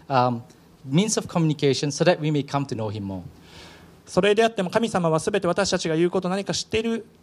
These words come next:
Speaker 2: 存在ではありますけれども、それでも神様は私たちの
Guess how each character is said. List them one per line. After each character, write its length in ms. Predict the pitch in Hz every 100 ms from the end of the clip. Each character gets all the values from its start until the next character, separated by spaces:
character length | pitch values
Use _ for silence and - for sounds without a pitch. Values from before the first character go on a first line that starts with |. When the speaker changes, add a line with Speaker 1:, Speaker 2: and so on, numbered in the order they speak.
| - _ -
Speaker 2:
存 220 | - 202
在 140 | 196 202
で 80 | 185
は 80 |
あ 40 | 165
り 100 | 180
ま 80 | 190
す 100 | -
け 80 |
れ 80 | 175
ど 100 | 170
も、 160 | 190 196
そ 120 | 220
れ 100 | 240
で 100 | 247
も 220 | 240 240
神 220 | 226 202
様 260 | 175 180 156
は 160 | 156 143
私 320 | 151 226 -
た 140 | 226
ち 140 | - 160
の 220 | 185